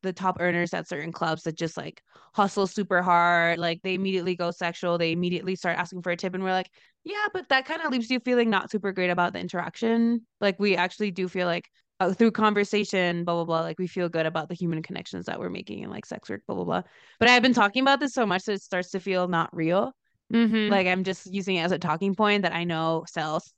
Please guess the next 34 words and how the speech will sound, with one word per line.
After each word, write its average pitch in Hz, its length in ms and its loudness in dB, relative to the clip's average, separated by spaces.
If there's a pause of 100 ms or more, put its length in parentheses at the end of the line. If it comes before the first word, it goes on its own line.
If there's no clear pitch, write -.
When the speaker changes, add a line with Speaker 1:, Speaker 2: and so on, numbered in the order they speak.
(120)
Speaker 1:
'Cause 175 200 -2
it, 156 100 -8 (160)
it 175 120 -2
Speaker 2:
Mm-hmm. - 20 -6
Speaker 1:
definitely 156 280 -6
does. 190 360 -4 (280)
But 302 80 0
then 403 140 2
finally, 370 440 2
I, 349 220 2 (120)
I 277 40 2
met 269 160 4
a 285 120 4
guy 226 280 4
who 302 140 2
I 254 120 6
was, 240 180 4
like, 220 240 0
having 214 340 -4
a 202 80 -4
really 190 220 0
nice 185 200 -2
conversa-, 202 460 -4 (160)
conversation. 208 560 0
I 214 100 2
texted 190 320 -4
you 208 80 0
about 208 240 2
it. 226 220 0 (400)
He - 0 -
Speaker 2:
Yeah. 214 120 6
Speaker 1:
was, 247 180 8
like, 233 300 2 (140)
really 285 300 -4